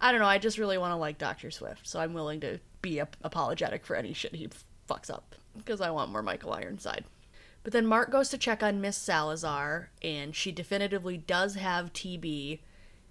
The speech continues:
and he's like, "You need to bring your whole family in." She's like, "No, I have to go home. Like, I have to go home and take care of the kids. My daughter's sick." He goes, "No, you need to call your family and get them here.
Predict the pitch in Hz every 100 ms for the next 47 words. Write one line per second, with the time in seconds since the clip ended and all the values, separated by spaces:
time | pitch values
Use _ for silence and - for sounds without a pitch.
0 | - - 160 175 170 160 190 196 180 185
1 | 170 170 165 160 156 160 156 147 131 135
2 | - - - - - - 214 214 202 185
3 | 185 180 160 165 165 143 156 - - -
4 | - - - 185 - 185 170 180 160 170
5 | 160 147 156 160 165 165 170 156 151 -
6 | 151 139 - 175 165 156 151 151 - -
7 | 160 - - - - - 190 160 175 156
8 | 156 165 175 165 - 180 175 185 185 -
9 | 190 190 180 160 151 139 - 160 156 -
10 | 160 113 -